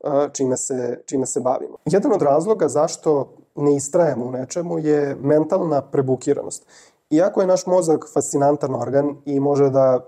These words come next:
čuva jako veliku količinu infor-, informacija, da pravi beskonačne poveznice između tih, a,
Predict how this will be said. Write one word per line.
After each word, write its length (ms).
čuva 220
jako 280
veliku 320
količinu 420
infor-, 320
informacija, 640
da 160
pravi 500
beskonačne 960
poveznice 680
između 340
tih, 360
a, 280